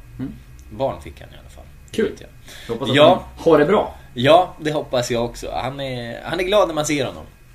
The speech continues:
Speaker 2: Eh, när man väl ser honom. Nu var det ett tag sedan sist. Men, eh,
Speaker 1: Vi kan väl, om du lyssnar på gif-podden, så
Speaker 2: <laughs> Ja.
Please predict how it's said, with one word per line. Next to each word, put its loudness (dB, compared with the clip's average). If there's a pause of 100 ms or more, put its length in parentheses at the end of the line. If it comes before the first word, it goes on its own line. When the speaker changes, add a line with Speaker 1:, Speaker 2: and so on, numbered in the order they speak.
Speaker 2:
Eh, -8
när -4
man -2
väl -4
ser -6
honom. -14
Nu -10
var -4
det -8
ett -14
tag -12
sedan -18
sist. -20 (600)
Men, -2
eh, -2 (180)
Speaker 1:
Vi -6
kan 0
väl, 2
om 6
du 2
lyssnar -2
på -4
gif-podden, -2 (1040)
så 0
Speaker 2:
<laughs> -4
Ja. -2